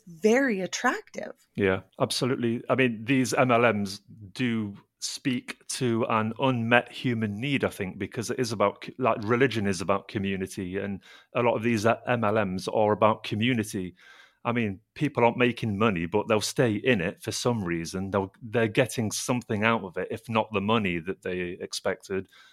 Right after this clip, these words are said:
Speaker 2: And it usually is the love bombing, the community, the support network, the, uh, surrogate parents, perhaps. I mean, I, I've read books where d-, diamonds have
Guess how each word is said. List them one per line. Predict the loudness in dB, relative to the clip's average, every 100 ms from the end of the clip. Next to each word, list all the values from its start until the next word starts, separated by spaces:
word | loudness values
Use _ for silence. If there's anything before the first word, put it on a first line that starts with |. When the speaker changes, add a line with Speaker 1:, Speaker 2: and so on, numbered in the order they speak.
| _
Speaker 2:
And | -4 -4
it | -4
usually | -4 -2 0 0 0
is | -2
the | -2
love | 0 0 0
bombing, | 2 2 2 -2
the | -6
community, | -6 -2 -2 -2 -4 -6
the | -8
support | -10 -14 -2 2 2 2
network, | -4 0 2 2 -2 _ -2
the, | 2 4 2
uh, |
surrogate | 0 4 4 6 4 4 2 0 -12
parents, | -2 2 2 2 0 -2
perhaps. | 0 2 2 0 -8 -6
I | -2
mean, | 2 2
I, | 0 -4 -2
I've | -2 4
read | 2 2
books | 2 0 0 -14 -10 0
where | 2 2
d-, | 0 -6 0
diamonds | 4 6 4 2 0
have | -4